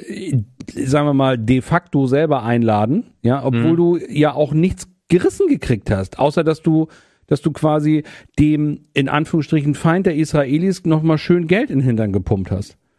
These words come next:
Speaker 1: Das
Speaker 2: Ja.
Speaker 1: ist ja das, was passiert ist.
Speaker 2: Jetzt
Speaker 1: Und,
Speaker 2: noch mehr.
Speaker 1: und, und dann in den, in den Wochen vorher, in den
Speaker 2: Mhm.
Speaker 1: Wochen vorher, ne, vor diesem Friedensabkommen, dann auch nochmal den Israelis nochmal einen Tritt vors Schienbein versetzt, wie du es gerade gesagt hast, ne, von wegen, ja, dann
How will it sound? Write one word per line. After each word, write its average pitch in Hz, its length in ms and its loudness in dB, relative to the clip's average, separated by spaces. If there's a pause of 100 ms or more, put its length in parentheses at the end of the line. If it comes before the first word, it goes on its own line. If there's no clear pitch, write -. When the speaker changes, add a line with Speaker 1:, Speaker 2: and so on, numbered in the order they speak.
(140)
Speaker 1:
Das 185 140 2
Speaker 2:
Ja. 202 80 2
Speaker 1:
ist 196 60 -2
ja 196 80 2
das, 190 200 0
was 180 120 -2
passiert 190 380 -2
ist. 101 140 -6
Speaker 2:
Jetzt 117 140 2
Speaker 1:
Und, 226 100 4
Speaker 2:
noch 113 140 -2
mehr. 98 320 0
Speaker 1:
und, 254 200 2
und 320 80 -4
dann 196 220 0
in 202 200 0
den, 185 180 -2
in 196 140 2
den 185 180 0
Wochen 185 300 0
vorher, 202 720 0
in 143 100 4
den 127 200 0
Speaker 2:
Mhm. 110 40 -6
Speaker 1:
Wochen 170 440 0
vorher, 113 360 0 (460)
ne, 180 240 2 (280)
vor 226 200 2
diesem 139 240 -2
Friedensabkommen, 127 760 -2 (320)
dann 165 160 2
auch 196 160 0
nochmal 185 420 2
den 165 220 0
Israelis 175 640 0
nochmal 170 220 2
einen 160 80 0
Tritt - 200 -2
vors 139 180 0
Schienbein 117 500 2
versetzt, 123 400 0
wie 151 60 0
du 147 60 0
es 139 120 -2
gerade 143 180 0
gesagt 143 380 0
hast, 156 160 -2
ne, 160 100 0
von 147 160 -2
wegen, 151 300 0 (320)
ja, 120 80 2
dann 113 260 -2